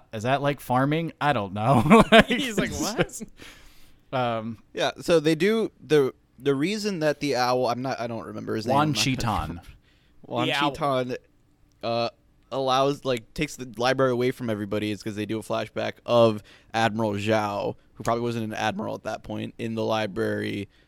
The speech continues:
Speaker 3: stealing the
Speaker 2: Learning the knowledge
Speaker 3: the
Speaker 2: of the moon spirit, I believe.
Speaker 3: Yeah, yeah, finding
Speaker 2: Yeah.
Speaker 3: out that he can do that shit with the moon spirit and that it's located in the Northern Water Tribe.
Speaker 2: Exactly.
Speaker 3: So that's kinda cool.
Speaker 2: Well,
Speaker 3: Um,
Speaker 2: it's a great parallel to what happens in the story.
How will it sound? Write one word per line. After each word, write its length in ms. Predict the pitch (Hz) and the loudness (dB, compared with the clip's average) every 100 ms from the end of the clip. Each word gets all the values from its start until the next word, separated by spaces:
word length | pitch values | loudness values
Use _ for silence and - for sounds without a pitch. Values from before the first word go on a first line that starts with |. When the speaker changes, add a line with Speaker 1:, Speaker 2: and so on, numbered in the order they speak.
| _ _ | _ _
Speaker 3:
stealing 760 | - - 127 113 113 107 107 107 - _ | -18 -2 0 2 2 0 -4 -10 -14 _
the 480 | 107 107 104 104 104 - _ | -6 -4 -2 -4 -8 -14 _
Speaker 2:
Learning 300 | 175 175 185 | -6 -4 -4
the 60 | 175 | -4
knowledge 300 | 165 160 160 | -2 -2 0
Speaker 3:
the 40 | 107 | 0
Speaker 2:
of 40 | |
the 60 | 110 | -2
moon 180 | 143 139 | -6 -10
spirit, 380 | - 110 92 - | -14 -18 -20 -20
I 80 | 113 | -20
believe. 260 | 110 92 65 _ | -20 -20 -20 _
Speaker 3:
Yeah, 220 | - 120 95 - - | -4 -4 -4 -14 -10
yeah, 160 | 104 | -10
finding 280 | - 123 117 | -2 -2 0
Speaker 2:
Yeah. 60 | 110 | -2
Speaker 3:
out 80 | 107 | -2
that 100 | 107 | -6
he 80 | |
can 160 | 104 101 | -6 -4
do 140 | 101 | -2
that 120 | 104 - | -4 -6
shit 120 | - | -8
with 100 | 107 | -8
the 60 | |
moon 160 | 110 110 | -6 -6
spirit 300 | - 104 104 | -6 -4 -4
and 80 | 104 | -6
that 100 | 98 | -10
it's 100 | - | -4
located 440 | 104 101 107 - | -4 -2 -6 -10
in 100 | - | -12
the 60 | 113 | -10
Northern 440 | 113 - - - - | -8 -8 -8 -12 -8
Water 380 | - - - - _ | -6 -6 -10 -14 _
Tribe. 180 | - - | -10 -8
Speaker 2:
Exactly. 400 | 143 131 107 - - _ - - _ _ | -6 -8 -10 -14 -20 _ -20 -20 _ _
Speaker 3:
So 140 | - | -6
that's 160 | 139 214 | -2 -2
kinda 240 | - 117 | -2 -4
cool. 380 | 107 - 110 113 - _ _ _ _ | -4 -4 -4 -4 -8 _ _ _ _
Speaker 2:
Well, 200 | - 117 | -2 2
Speaker 3:
Um, 80 | 262 | 2
Speaker 2:
it's 180 | 285 269 | 2 0
a 60 | 247 | -2
great 400 | 247 277 - - | 2 0 0 -4
parallel 480 | 247 262 240 220 202 | 2 2 2 -2 -4
to 140 | 208 | -6
what 160 | 185 160 | -4 -2
happens 500 | 190 202 202 170 156 | 0 0 -2 -8 -8
in 120 | 165 | -10
the 80 | 143 | -12
story. 520 | - 359 269 107 | -2 2 2 -2